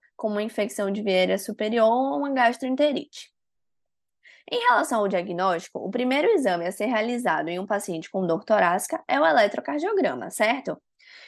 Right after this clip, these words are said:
E o eletro típico da pericardite é um eletro com supradesnivelamento do segmento S T difuso, ou seja, que não respeita um território coronariano.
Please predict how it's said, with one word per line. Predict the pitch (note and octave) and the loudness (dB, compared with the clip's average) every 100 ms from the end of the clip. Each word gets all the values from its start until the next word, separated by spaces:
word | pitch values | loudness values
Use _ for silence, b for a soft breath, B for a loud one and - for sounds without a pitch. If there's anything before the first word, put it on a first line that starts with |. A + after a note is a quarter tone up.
| B | B
E | C4 | 2
o | |
eletro | C#4+ C4+ F3+ F3 F#3 | 2 4 4 2 -2
típico | F#3+ - C#4 - C#4 | -6 -4 -4 -2 0
da | A#3 | 0
pericardite | G#3+ F3+ F#3 G3+ F#3 E3 D#3+ - B B | 0 -2 -2 -4 -4 -6 -8 -10 B B
é | - F#3+ | 0 2
um | |
eletro | G#3 G#3 F3+ F#3 G#3+ | 4 6 4 2 -4
com | - G#3+ | -2 -4
supradesnivelamento | - D4 D4 D4+ C#4 B3+ B3 A#3+ A#3 G#3+ G3+ F#3 G3+ A3+ | 0 2 4 4 4 2 2 2 2 2 2 0 -2 -4
do | G#3 | -4
segmento | G#3 F#3+ F3 E3+ E3+ F3+ | -2 -2 -2 -2 -2 -4
S | E3 - | -6 -6
T | - G3+ B3+ | 0 2 2
difuso, | A3 C4+ C#4 A#3 G3 - - B B | 2 0 2 0 2 0 -6 B B
ou | - G#3+ | 0 0
seja, | A#3+ G3+ E3+ F#3+ F3+ | 2 0 2 0 -2
que | - | 0
não | B3+ C4+ G#4 | 0 2 0
respeita | G#4 G#4 - B3 B3 | 0 -2 -2 -2 0
um | C4 | -2
território | C4 C4+ C4 A3 A3 | 0 0 2 2 0
coronariano. | A3+ A#3+ A3+ A3+ B3 E3+ C3+ | -2 -6 -2 -2 0 -2 -6